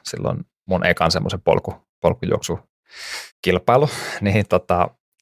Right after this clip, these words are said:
siellähän niinku heti niinku startista joku neljäsataa metriä, niin jengi juoksi ohi ja, ja ite juoksin siellä ohi useamman kerran ja, ja tota, ää, niin kun, ja ei siinä kukaan niinku sillä lailla varmasti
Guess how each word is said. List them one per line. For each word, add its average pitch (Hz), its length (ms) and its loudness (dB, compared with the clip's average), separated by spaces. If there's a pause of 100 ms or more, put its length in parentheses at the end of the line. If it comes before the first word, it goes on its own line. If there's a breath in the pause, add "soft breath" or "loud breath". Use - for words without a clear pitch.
(440)
siellähän 87 560 2
niinku 80 280 -2 (760)
heti 87 260 2
niinku 78 220 -8 (160)
startista - 580 0
joku - 140 -2
neljäsataa 82 320 -2
metriä, - 260 -6
niin - 140 -8 (240)
jengi 85 200 0
juoksi - 240 -2
ohi - 280 0
ja, - 80 -6 (600)
ja - 140 0
ite 92 220 2 (100)
juoksin 90 240 -2
siellä 87 220 2
ohi 82 320 0 (200)
useamman 104 500 0
kerran 85 400 2
ja, 82 140 0 (760)
ja 82 160 0
tota, - 520 0 (500)
ää, 50 400 0 (260 loud breath)
niin 87 120 2
kun, 87 300 2 (480)
ja 90 140 4
ei 104 160 2
siinä 123 160 0
kukaan 120 340 2
niinku 92 140 -4
sillä 90 220 -2
lailla 85 160 2
varmasti 85 300 0